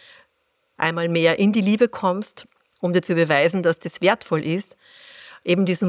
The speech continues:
Mut, sich zu zeigen, den Mut an- und auszusprechen, wie es einem geht, wenn man sich selber eben auch wichtig nimmt,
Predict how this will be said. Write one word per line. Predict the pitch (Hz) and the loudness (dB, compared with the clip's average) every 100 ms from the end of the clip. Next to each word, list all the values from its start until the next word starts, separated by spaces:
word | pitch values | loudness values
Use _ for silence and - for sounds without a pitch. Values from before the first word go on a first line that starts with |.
| 175 | 2
Mut, | 196 233 | 2 0
sich | - - - | -4 -6 -4
zu | - 175 | -4 -4
zeigen, | - 156 156 160 156 170 _ _ - | 0 0 0 -2 -8 -12 _ _ -4
den | 170 175 | 0 2
Mut | 190 247 - - | 2 0 -2 -2
an- | 160 196 | 0 0
und | 185 | 0
auszusprechen, | 156 170 - 214 - 175 - 175 | 2 0 -2 -6 -2 -2 -2 -4
wie | 190 | -2
es | 202 - | -2 -2
einem | 170 170 165 | 0 -2 -4
geht, | 165 170 190 - _ _ | -2 -2 -2 -8 _ _
wenn | 170 170 | -2 0
man | 170 | -2
sich | 180 - | -4 -4
selber | 170 165 175 180 180 - _ _ - | -2 0 2 2 2 -4 _ _ -4
eben | 165 170 | -2 0
auch | 160 156 | -2 0
wichtig | 202 214 - - | -2 -2 -6 -4
nimmt, | 185 180 185 | -2 -2 -6